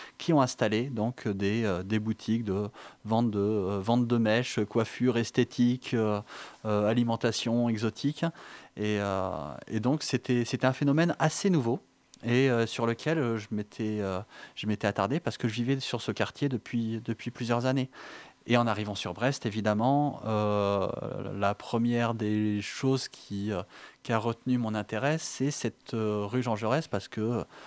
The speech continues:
peut-être que, euh, je suis habitué à, à voir justement, euh, une, une ville, un endroit où j'habite, par le prisme de l'immigration. Je travaille sur les questions d'immigration depuis, euh,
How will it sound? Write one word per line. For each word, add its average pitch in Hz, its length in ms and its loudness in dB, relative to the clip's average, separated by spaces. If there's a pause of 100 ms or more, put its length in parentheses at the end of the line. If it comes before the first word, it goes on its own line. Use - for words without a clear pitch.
(240)
peut-être 104 300 -4
que, - 100 -12
euh, 92 480 -6
je 101 200 -8
suis - 180 -4
habitué 127 420 2
à, 101 140 2
à - 220 0
voir 127 260 4
justement, 127 760 0
euh, 107 400 2 (560)
une, 101 420 -4
une 104 140 -4
ville, 123 220 2
un 104 100 2
endroit 113 480 2
où 107 100 -4
j'habite, 110 460 -2
par 120 220 2
le 117 80 0
prisme - 340 -2
de 110 80 0
l'immigration. 120 640 0
Je - 60 -16
travaille 98 260 -2
sur - 140 -10
les 95 80 -6
questions 104 320 -8
d'immigration 104 640 -4
depuis, 104 440 -10
euh, 104 40 -10